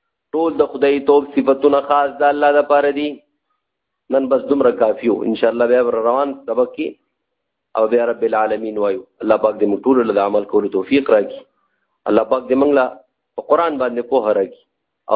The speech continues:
الله رب العزت دې د قرآن کریم علم او عمل موږ ټولو ته نصیب کړي. د قرآن دې الله موږ ته آسان کړي. څومره زنانو چې واورېدو، الله پاک دې ټولو له عمل کولو توفیق ورکړي. زما څه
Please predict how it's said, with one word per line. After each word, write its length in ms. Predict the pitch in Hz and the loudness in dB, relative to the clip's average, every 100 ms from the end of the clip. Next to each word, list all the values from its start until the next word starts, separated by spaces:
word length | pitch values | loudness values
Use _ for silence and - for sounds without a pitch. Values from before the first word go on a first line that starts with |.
| 123 | 0
الله 140 | 139 131 | 0 0
رب 100 | 120 | -2
العزت 340 | 120 120 135 127 135 | -2 -2 -4 0 2
دې 120 | 127 127 - _ _ _ _ _ _ _ _ _ _ _ _ _ - | 2 -2 -14 _ _ _ _ _ _ _ _ _ _ _ _ _ -4
د 120 | 110 | 2
قرآن 240 | 135 151 151 135 | 2 2 -2 0
کریم 260 | 131 160 139 113 | -2 -2 -4 0
علم 240 | 175 196 190 - | 2 0 -2 0
او 60 | 110 110 | 2 2
عمل 240 | 123 147 127 | 2 0 -2
موږ 100 | 120 120 | -8 -8
ټولو 160 | 196 165 110 | -8 -4 0
ته 40 | 107 | 0
نصیب 280 | 101 262 - | 2 0 0
کړي. 120 | - 107 - - | -2 -4 -2 -2
د 20 | - | 0
قرآن 200 | 131 147 135 | -2 -2 -4
دې 60 | 127 | -6
الله 140 | 127 131 | -4 -6
موږ 100 | 123 | -4
ته 60 | 110 | -4
آسان 240 | - 135 127 | -2 -2 -2
کړي. 140 | - _ - | -6 _ -10
څومره 200 | 147 143 127 | -2 2 2
زنانو 280 | 120 120 131 123 | 2 2 -2 0
چې 60 | |
واورېدو، 480 | 113 120 123 117 107 | 0 2 0 -6 -8
الله 160 | 107 104 | -8 -6
پاک 100 | 113 110 | -6 -6
دې 60 | 98 | -10
ټولو 180 | 151 156 131 | -8 -2 0
له 60 | 113 - _ _ _ _ _ _ | -2 -4 _ _ _ _ _ _
عمل 280 | - 127 139 | -2 0 0
کولو 220 | 131 127 120 | -2 -2 -4
توفیق 260 | 107 135 135 | -2 -2 2
ورکړي. 320 | 123 117 110 104 _ _ _ _ _ _ _ _ _ _ _ _ _ _ _ _ _ _ _ _ - | 2 0 -6 -14 _ _ _ _ _ _ _ _ _ _ _ _ _ _ _ _ _ _ _ _ 0
زما 160 | 127 | 0
څه 60 | 147 | -2